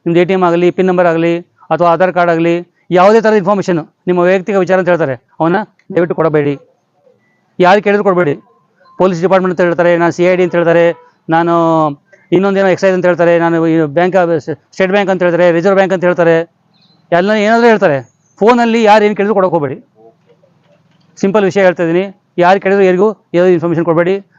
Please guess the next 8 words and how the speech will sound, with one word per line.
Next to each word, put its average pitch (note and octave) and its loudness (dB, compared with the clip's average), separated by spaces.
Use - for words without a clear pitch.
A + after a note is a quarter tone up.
ನಿಮ್ಮ E3+ 0
ಹಣ E3 0
ನಿಮ್ಮನ್ನು F3+ -2
ನಿಮ್ಮ F3 -2
ಸುರಕ್ಷಿತವಾಗಿ F#3 -4
ಇಟ್ಕೊಳ್ಳಿ. C#3 -8
ಇದು E3+ 2
ನಿಮಗೆ E3 0